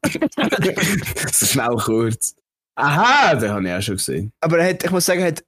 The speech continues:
Speaker 2: proportional ein kleines Maul für seinen Fischkörper. Irgendwie.
Speaker 1: Ja, actually, ich hab gedacht, seine
Speaker 2: Aber
Speaker 1: Schürze
Speaker 2: ich möchte
Speaker 1: sind
Speaker 2: da
Speaker 1: grösser
Speaker 2: nicht kritisieren.
Speaker 1: gehalten.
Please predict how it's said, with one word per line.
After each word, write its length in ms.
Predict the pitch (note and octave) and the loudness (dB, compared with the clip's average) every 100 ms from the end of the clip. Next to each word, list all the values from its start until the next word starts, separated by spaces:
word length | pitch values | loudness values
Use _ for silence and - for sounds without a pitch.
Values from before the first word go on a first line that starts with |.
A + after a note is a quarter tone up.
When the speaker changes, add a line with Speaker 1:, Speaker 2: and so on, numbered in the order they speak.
| _ | _
Speaker 2:
proportional 600 | F3+ E3+ E3+ - D3+ D#3+ | -4 -2 -2 -2 -2 -2
ein 100 | D#3+ | -2
kleines 520 | D3 - D#3 D#3+ D3 D#3 | -2 -2 -2 -2 -2 -2
Maul 220 | D3+ D3 | -2 -2
für 140 | C#3+ | -4
seinen 260 | D3 C#3+ C3 _ _ _ _ _ | -4 -4 -4 _ _ _ _ _
Fischkörper. 600 | - - B2+ - - - _ _ _ _ _ | -6 -4 -6 -8 -14 -16 _ _ _ _ _
Irgendwie. 340 | D#3+ C#3 C3+ D#3+ _ F2+ | -6 -4 -6 -8 _ -2
Speaker 1:
Ja, 320 | G2 C3 F3 | 0 2 2
actually, 380 | D#3 - G#2 F#2+ | 0 -2 -2 0
ich 80 | |
hab 200 | G2 C3 | -2 -2
gedacht, 300 | - D#3 D3 | -2 0 0
seine 160 | - C#3+ | 0 0
Speaker 2:
Aber 80 | F3 | 2
Speaker 1:
Schürze 180 | D3 - | 0 0
Speaker 2:
ich 100 | A#2+ | 0
möchte 220 | - C3 | 0 2
Speaker 1:
sind 20 | - | 2
Speaker 2:
da 40 | D#3 | 2
Speaker 1:
grösser 160 | D3+ | 2
Speaker 2:
nicht 120 | D#3 | 0
kritisieren. 540 | - D3+ C3+ A#2 C#3+ D3+ | 0 -2 0 0 0 0
Speaker 1:
gehalten. 160 | C#3 | -2